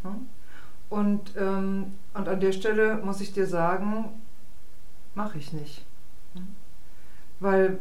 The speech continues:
meine Befürchtung ist, und das muss, muss ich nicht bewahrheiten, aber es ist auch meine Erfahrung, Menschen, die man pusht, ja,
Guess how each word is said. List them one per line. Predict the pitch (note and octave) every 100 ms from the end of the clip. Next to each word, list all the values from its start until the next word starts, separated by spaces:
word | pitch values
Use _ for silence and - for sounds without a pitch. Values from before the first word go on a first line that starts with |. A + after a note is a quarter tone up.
| F3
meine | F3+ A3+ D#4
Befürchtung | B3+ - G#3 G#3 G3+ F3
ist, | D#3 D#3
und | E3+
das | E3+ E3
muss, | F3+ G3 G3 - -
muss | F#3+ G3+
ich | A#3 A#3
nicht | A#3+
bewahrheiten, | A#3+ G#3+ G#3 A3+ A3+ A3+ A3+ A3+
aber | G3 F3
es | E3
ist | F3
auch | D#3+
meine | F3 E3+ E3
Erfahrung, | D#3+ D#3+ A3 A3+ A#3 E3+ D3+ D3 - - - -
Menschen, | F#3+ A3 A#3+ G#3+
die | F#3+
man | F3 E3+
pusht, | - B3+ - - - - - - - -
ja, | F3